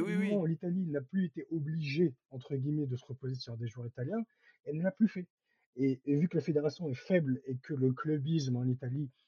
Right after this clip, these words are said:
Speaker 1: est plus fort, euh, que le pouvoir de la fédération, j'ai du mal à voir comment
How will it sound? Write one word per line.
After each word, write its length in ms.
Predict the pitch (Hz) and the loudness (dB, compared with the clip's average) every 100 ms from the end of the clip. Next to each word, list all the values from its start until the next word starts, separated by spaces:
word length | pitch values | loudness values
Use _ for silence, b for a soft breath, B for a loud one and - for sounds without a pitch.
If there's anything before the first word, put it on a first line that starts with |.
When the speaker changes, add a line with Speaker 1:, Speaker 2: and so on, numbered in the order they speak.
| _ - | _ -12
Speaker 1:
est 120 | 120 - | -10 0
plus 200 | 170 165 | 2 2
fort, 440 | - 175 - - _ _ _ _ _ - | 2 0 0 -8 _ _ _ _ _ -8
euh, 400 | 117 113 113 110 - | -4 -4 -4 -6 -6
que 120 | 143 | -2
le 140 | 127 | 0
pouvoir 340 | 120 135 151 135 | -2 -4 -2 0
de 60 | |
la 120 | 117 117 | -2 -4
fédération, 600 | 123 110 113 - 220 185 | -6 -6 -8 -6 -2 -2
j'ai 120 | 123 | -2
du 120 | 123 | -4
mal 160 | 156 151 | -2 -2
à 60 | |
voir 280 | 131 170 - | -2 -4 -6
comment 320 | 147 143 180 | -4 -4 -4